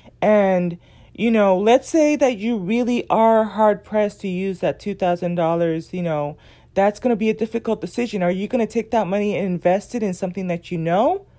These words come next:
can change your life and you can, you can hold on a little bit more,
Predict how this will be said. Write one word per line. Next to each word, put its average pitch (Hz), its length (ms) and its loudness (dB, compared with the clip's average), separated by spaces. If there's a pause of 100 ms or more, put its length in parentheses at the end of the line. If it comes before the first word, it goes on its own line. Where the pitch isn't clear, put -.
(760)
can 208 300 0
change 233 360 0
your 202 140 0
life 190 400 2
and 220 120 0
you 202 120 -2
can, 185 340 -2 (140)
you 190 180 -8
can 196 220 0
hold 208 420 0
on 208 180 2
a 202 60 2
little 180 240 0
bit 202 180 -2
more, 202 520 0